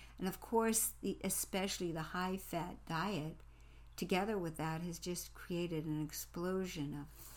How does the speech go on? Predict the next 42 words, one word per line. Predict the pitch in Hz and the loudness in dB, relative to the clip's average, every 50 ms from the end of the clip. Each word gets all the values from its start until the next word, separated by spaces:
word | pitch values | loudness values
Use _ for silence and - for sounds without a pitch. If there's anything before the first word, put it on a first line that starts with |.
| - - - - - - - - | -14 -16 -16 -16 -16 -16 -16 -6
you | - 185 | -2 0
know, | 180 160 156 - - | 0 0 0 -2 -4
children | - - 196 175 170 185 180 165 170 170 160 | -2 0 0 0 2 0 0 0 0 0 0
with, | 156 160 160 - - - - | 0 -2 -2 -6 -12 -6 -2
uh, | 170 160 143 147 151 147 139 151 - 151 - - - - - - - - | 0 0 0 0 -2 -4 -6 -8 -10 -12 -14 -16 -16 -18 -18 -16 -8 -2
A | 165 170 175 | 2 4 4
D | 170 180 170 160 | 4 4 2 2
H | 156 165 160 - - - | 0 -2 -2 -4 -6 -4
D, | - 220 214 208 202 202 196 196 196 196 185 185 185 175 - - | 0 2 4 6 8 6 6 6 4 2 0 0 -2 -2 -4 -4
and, | 165 160 160 156 156 151 147 147 147 165 | -4 -2 0 2 2 2 0 0 0 0
uh, | 160 156 147 147 143 147 - - - - - - - | -2 0 -2 -2 -4 -6 -8 -12 -16 -16 -16 -6 -6
it | 190 185 - | -4 -2 0
just | 247 240 - | 0 2 2
seems | - 233 220 220 190 185 - | 2 2 0 0 -2 -2 0
like, | 185 185 180 185 - - - | 2 2 2 0 -2 -8 -2
you | 185 196 | 0 2
know, | 180 170 | 4 4
you | 175 180 170 | 6 4 4
go | 170 190 185 180 | 4 4 2 2
into | 180 180 175 180 165 | 2 0 0 0 0
a | 160 | 0
school | 160 - - 185 180 190 202 180 | 0 -2 0 0 0 2 2 0
and | 147 156 | 0 -2
the | |
kids | - - 180 165 - 156 | -4 -4 -6 -4 -2 -2
are | 147 | -2
lined | 143 151 156 156 165 165 160 147 143 | -2 0 0 0 0 0 0 -2 -2
up | 147 165 180 - - - | -2 -4 -6 -8 -12 -14
for | - 160 151 147 | -6 -4 -4 -2
their, | 151 147 147 151 151 151 - - - - - - - - - - | 0 0 -2 -2 -4 -6 -10 -14 -18 -18 -18 -18 -18 -16 -6 -4
for | 175 | 0
their | 170 175 | 2 2
meds. | 165 165 170 165 165 202 220 - - - - - - - - - - - - - - - - - | 4 4 2 2 2 0 0 -2 -4 -6 -6 -4 -6 -6 -8 -12 -16 -16 -16 -16 -16 -12 2 8
I | 175 185 190 214 220 214 | 12 12 12 12 10 8
did | 196 - 208 196 190 185 185 185 185 185 185 - - - - - - - - - - - - | 6 6 6 6 6 6 6 4 2 2 -2 -10 -10 -14 -14 -16 -16 -18 -18 -16 -14 -4 4
I'll | 170 185 185 | 4 6 6
finish | - - - 214 208 208 202 190 - - | 4 2 2 4 4 4 4 2 2 0
with | 180 170 170 | -2 -2 0
this. | - 180 170 156 147 - - - | 0 0 2 2 2 2 0 2
I | 151 175 170 | 2 0 2
did | 165 185 185 175 165 | 2 2 2 2 4
a, | 165 160 156 147 147 139 | 4 4 4 4 2 0